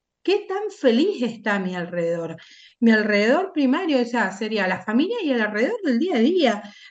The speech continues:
el alrededor de la persona que sube al colectivo. Cuando vos decís, "Yo quiero una zapatilla así", vos tal vez ves que el que está al lado tuyo en el colectivo va con alpargatitas, con un agujerito, y es feliz, y la careta que le tiene en la cara es una sonrisa,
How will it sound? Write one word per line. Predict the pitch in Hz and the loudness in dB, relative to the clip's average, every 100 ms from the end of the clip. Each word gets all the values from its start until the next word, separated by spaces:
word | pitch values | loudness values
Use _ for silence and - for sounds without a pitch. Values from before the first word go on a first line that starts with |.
| - | -4
el | 247 | -2
alrededor | 254 277 349 403 | 0 0 -2 -6
de | 403 | -8
la | 277 | -6
persona | 240 233 294 349 | -6 -4 -4 -2
que | 269 | -4
sube | - 285 339 | -2 -4 -4
al | - | -4
colectivo. | 226 208 - 285 330 262 220 262 - _ _ _ _ - - _ | -4 -4 -2 2 2 2 0 -2 -8 _ _ _ _ -20 -20 _
Cuando | 208 202 208 208 | -4 -2 -2 -2
vos | 269 | 0
decís, | 285 277 269 | -2 -2 -2
"Yo | 277 277 | -2 -2
quiero | 330 320 | -2 -2
una | 294 | -2
zapatilla | 262 240 233 302 320 | -2 -2 -4 -4 -4
así", | 269 302 | -2 -2
vos | 311 311 | -2 -4
tal | 302 | -4
vez | 311 254 285 | -4 -6 -8
ves | 302 262 - | -4 -4 -4
que | |
el | 202 | -4
que | 220 | -2
está | 226 285 | -2 -2
al | 349 | -4
lado | 381 359 294 233 - | -4 -2 -2 -4 -2
tuyo | 381 - - | -2 -2 -2
en | 226 | 0
el | 220 | 0
colectivo | 226 240 233 359 330 | 0 -2 -4 -8 -8
va | 302 | -8
con | 320 | -10
alpargatitas, | 320 226 214 202 208 311 392 - | -10 -8 -6 -6 -6 -8 -8 -4
con | 254 | -2
un | 320 | -2
agujerito, | 349 226 262 240 233 | -4 -2 -2 0 0
y | 254 | 0
es | 381 | -2
feliz, | - 294 220 320 233 | -4 -4 0 0 0
y | 220 | -2
la | 196 | -4
careta | 220 285 339 | -4 -4 -6
que | 349 | -8
le | 311 262 | -6 -6
tiene | 302 320 | -6 -8
en | 285 | -8
la | 233 | -8
cara | 214 202 233 | -6 -4 -4
es | |
una | 339 330 | -6 -6
sonrisa, | 269 226 233 254 226 208 220 | -4 -2 0 0 0 -2 -2